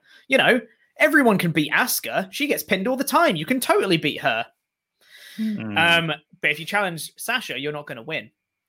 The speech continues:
Speaker 1: But then Carmella comes out, um, kinda interrupting Reginald, and he's like, "Oh, Reginald's great, even if he gets too excited. By the way, I've beaten Sasha twice." And I'm like,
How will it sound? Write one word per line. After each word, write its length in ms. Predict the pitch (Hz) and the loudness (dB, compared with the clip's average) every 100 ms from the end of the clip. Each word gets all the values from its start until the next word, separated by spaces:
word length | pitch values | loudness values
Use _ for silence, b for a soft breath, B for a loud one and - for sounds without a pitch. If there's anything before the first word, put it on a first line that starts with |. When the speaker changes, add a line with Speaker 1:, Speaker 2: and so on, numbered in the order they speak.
| _ - | _ -4
Speaker 1:
But 80 | 160 | 0
then 160 | 269 | 0
Carmella 440 | 233 190 180 294 208 | 2 0 2 2 0
comes 300 | 151 120 120 | -4 -10 -12
out, 320 | 117 196 - _ _ _ - | -8 -8 -10 _ _ _ -8
um, 360 | 147 127 123 123 | -8 -8 -12 -12
kinda 260 | - 170 165 | 0 2 2
interrupting 560 | 165 165 160 160 156 139 | -2 -2 -2 -4 -10 -6
Reginald, 520 | 147 147 113 113 143 _ _ _ _ - | -4 -4 -10 -12 -16 _ _ _ _ -10
and 60 | 143 | -4
he's 100 | 147 | -2
like, 160 | 143 | 2
"Oh, 140 | 180 151 | 4 4
Reginald's 400 | 214 180 160 147 | 4 0 -4 -4
great, 260 | 151 151 175 | 0 0 -2
even 180 | 151 | -6
if 120 | 147 143 | -6 -2
he 60 | |
gets 200 | 143 135 | -4 -4
too 160 | - 139 | -6 -6
excited. 480 | 127 127 123 151 233 | -4 -6 -4 -4 2
By 140 | 233 | 2
the 100 | 190 | 4
way, 180 | 151 156 | 2 2
I've 280 | 208 247 - | 2 2 0
beaten 220 | 151 147 | -4 -2
Sasha 320 | 147 143 156 | -4 -4 -4
twice." 480 | - 254 156 - - | -2 2 2 0 -10
And 80 | 170 | -8
I'm 80 | 151 | -6
like, 160 | 156 | -8